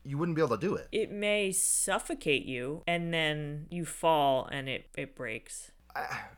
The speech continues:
Speaker 1: but she, one, weighed under a hundred pounds. Like, she weighed ninety-five pounds.
Speaker 2: It would not take much, I think. It would not take much weight on her neck to snap one of those bones.
Speaker 1: And you think that she could force it herself?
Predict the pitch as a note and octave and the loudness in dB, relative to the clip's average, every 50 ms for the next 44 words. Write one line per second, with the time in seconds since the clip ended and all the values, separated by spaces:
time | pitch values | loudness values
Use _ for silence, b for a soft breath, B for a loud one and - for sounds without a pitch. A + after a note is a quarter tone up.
0 | - - - - - D3 F#3 F3 - - - A#3+ B3 C4 C4 B3 G#3+ - - - | -20 -20 -20 -16 -2 0 0 2 2 0 0 0 0 0 0 0 -2 -4 -6 -10
1 | - - D3+ E3+ G#3 G#3+ F#3 F#3 E3+ D#3+ D#3+ D3 D#3+ D#3 E3+ D#3 D#3 B2+ A#2+ C#3 | -10 0 4 6 6 8 6 6 6 6 6 8 6 6 6 8 6 6 6 6
2 | A#2+ A2+ G#2 G2+ - - F#2 A#1+ A1 - - - - - - - G#2 - - D3 | 2 2 0 0 0 -2 -2 -2 -6 -10 -12 -12 -14 -12 -10 -10 -8 -4 -2 2
3 | C3 C#3+ C3 B2+ B2+ B2 A#2 A2 - A2 G2+ F#2+ - - G2 E2 D2+ D#2+ - - | 2 2 4 4 2 2 2 0 2 2 2 2 0 -4 -4 -4 -6 -6 -4 -2
4 | A#3 A#3+ A3 A#3+ G#3+ A3 A3+ A3+ G#3+ - - - - G3+ G3 F#3+ - - E3 F3+ | -2 0 0 0 2 2 2 2 0 0 -4 -2 0 0 0 0 -2 -4 -4 -2
5 | F#3 - - - - - - - D#3+ D#3 D3 - - D3+ C3 B2+ C3 - - - | -2 -2 -4 -4 -6 -8 -4 -4 -4 -4 -2 -2 -2 -2 -2 -4 -6 -10 -12 -8
6 | - F3+ E3+ F3 E3+ F3+ F#3+ G3 - - - - F#3+ E3 - - D3+ D#3 D#3 D3+ | -6 -4 -4 -2 -2 0 0 0 0 -2 -2 -2 -2 -2 -2 -2 -2 -2 -2 -4
7 | - - D3 D3+ D#3 D3 C3+ B2 - - _ _ - - C#3+ C#3+ C#3 C#3 C#3 C3 | -6 -6 -2 0 2 2 2 0 -4 -10 _ _ -10 -6 -4 -4 -4 -4 -4 -6
8 | C3 C3+ C#3 D3+ - - D3 C#3 C3 B2+ A#2+ G#2+ G2+ - - _ - - C#3 - | -8 -10 -12 -8 -2 -2 0 0 2 2 2 2 0 -4 -8 _ -6 -4 -2 0
9 | - - C#3 A#2 - - - G#2 - D#2 - - - - - - A#2 - - - | 0 0 0 -2 -2 -4 -6 -8 -6 -6 -6 -8 -8 -8 -8 -8 -8 -8 -10 -12
10 | C3 - - - - - D3 C#3+ D#3 E3 G3+ F#3+ - G3 F#3+ F#3+ F3+ - - F3 | -12 -14 -16 -16 -6 -2 0 0 2 2 0 -2 -2 -2 -2 -2 -2 0 0 0
11 | E3 - - - F#3+ F3+ - D#3 - - - C#3 D3 D#3+ D3 - - - - - | 2 2 0 2 2 2 2 0 0 -2 -2 0 2 2 2 0 -4 -4 -2 0
12 | D3+ - - - - C3 B2 - - A#2 A#2 C#3+ C#3 - | 0 0 -2 -4 -4 -4 -2 0 0 0 0 0 -2 -6